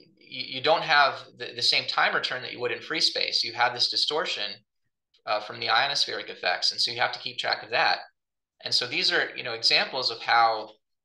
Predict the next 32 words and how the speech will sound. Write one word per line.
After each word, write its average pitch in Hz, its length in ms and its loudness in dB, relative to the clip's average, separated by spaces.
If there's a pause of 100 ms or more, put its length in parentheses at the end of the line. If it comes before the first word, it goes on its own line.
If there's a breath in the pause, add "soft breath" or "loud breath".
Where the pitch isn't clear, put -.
the - 60 -6
sar 147 240 4
signal 131 640 0
will, - 280 -8
would 117 120 -8
change 208 380 2
throughout 110 380 0 (300)
the 120 80 -12
course 135 300 -2
of 120 60 -4
the - 60 -10
collection, 131 460 0
but - 220 -2 (360 loud breath)
very 175 220 2
differently 170 380 -4
in 117 60 -8
these 113 180 -2
two 127 80 -4
different 117 280 -8
domains. 107 800 -2 (340)
And 117 120 -2
the 120 40 -8
metadata 135 440 0
has 123 340 0
to - 80 -8
incorporate 117 560 -8
both 113 240 -6
of 110 100 -16
these 104 240 2
scenarios. 101 720 0 (3500)
Now, 131 220 6
the, 131 100 -2